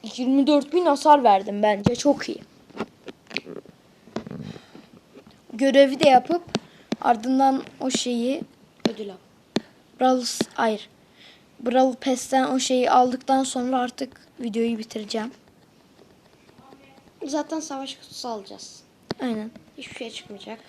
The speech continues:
Speaker 1: Nereden biliyorsun?
Speaker 2: Çıkmayacak.
Speaker 1: Savaş kutusundan bize Lu çıktı.
Speaker 2: Bundan hiçbir şey çıkmayacak. Bana güven.
Speaker 1: Ben de sana güveniyorum.
Speaker 2: <laughs> Yani çıkmayacağını biliyorsun.
Speaker 1: Aynen.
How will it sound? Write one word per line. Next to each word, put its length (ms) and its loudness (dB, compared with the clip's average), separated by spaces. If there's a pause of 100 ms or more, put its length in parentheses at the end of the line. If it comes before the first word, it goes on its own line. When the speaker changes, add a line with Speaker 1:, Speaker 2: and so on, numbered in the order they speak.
(280)
Speaker 1:
Nereden 300 6
biliyorsun? 480 6 (420)
Speaker 2:
Çıkmayacak. 320 -14
Speaker 1:
Savaş 260 10
kutusundan 640 4
bize 300 6
Lu 220 12
çıktı. 400 -4 (1400)
Speaker 2:
Bundan 220 -6
hiçbir 240 -14
şey 240 -12
çıkmayacak. 680 -14 (760)
Bana 100 -18
güven. 520 -16 (840)
Speaker 1:
Ben 180 -2
de 60 -6
sana 280 -6
güveniyorum. 680 -8 (580)
Speaker 2:
<laughs> 480 -12 (1040)
Yani 140 -4
çıkmayacağını 580 -6
biliyorsun. 420 -14
Speaker 1:
Aynen. 560 4